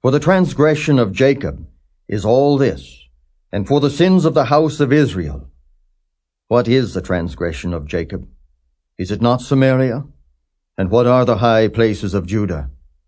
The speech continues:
Are they not Jerusalem? Therefore I will make Samaria as an heap of the field, and as plantings of a vineyard, and I will pour down the stones thereof into the valley, and I will discover the foundations thereof.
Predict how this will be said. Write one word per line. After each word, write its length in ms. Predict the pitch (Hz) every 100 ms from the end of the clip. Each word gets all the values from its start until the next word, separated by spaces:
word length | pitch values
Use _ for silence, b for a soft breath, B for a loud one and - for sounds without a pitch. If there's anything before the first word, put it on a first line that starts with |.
| _ _ _ _
Are 180 | 76 85
they 140 | 90 95
not 240 | 95 92
Jerusalem? 680 | - 87 90 85 85 80 78 - _ _ _ _ _ _ _ _ _ -
Therefore 540 | 135 185 - 147 143
I 120 | 131 151
will 160 | 151
make 260 | 147 151 151
Samaria 600 | - 131 135 117 113 117
as 200 | 120 123
an 120 | 110
heap 360 | 95 160 175 - - _ -
of 100 | 135
the 120 | 147
field, 480 | 139 107 69 67 - - _ _ _ _ _ _
and 140 | 113 127
as 160 | 135
plantings 460 | 135 165 170 170 135
of 80 | 139
a 60 |
vineyard, 600 | 110 147 139 90 71 73 - _ _ -
and 120 | 123
I 80 | 156
will 140 | 160
pour 360 | 156 175 180 180
down 280 | 175 175 165
the 80 |
stones 500 | 147 165 160 160 143
thereof 640 | 113 131 123 123 120 117 107
into 320 | 127 139 139
the 100 | 127
valley, 420 | 117 127 117 104
and 120 | 117
I 100 | 123
will 140 | 147 143
discover 540 | 143 143 - 143 107
the 120 | 85
foundations 800 | 87 113 123 113 107 98 85 78
thereof. 480 | 78 76 69 - -